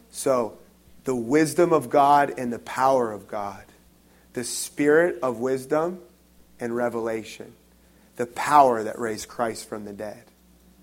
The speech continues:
the spirit of truth that leads us into all truth, the exousia authority over everything that's ever had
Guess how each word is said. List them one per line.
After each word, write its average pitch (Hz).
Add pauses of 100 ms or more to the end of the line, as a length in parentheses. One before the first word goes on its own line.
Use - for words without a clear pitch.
(600)
the 123
spirit 151
of 123
truth 131
that 117
leads 127
us 123
into 123
all 123
truth, 160 (1200)
the 127
exousia 131
authority 120 (460)
over 123
everything 117 (580)
that's 117 (120)
ever 127
had 107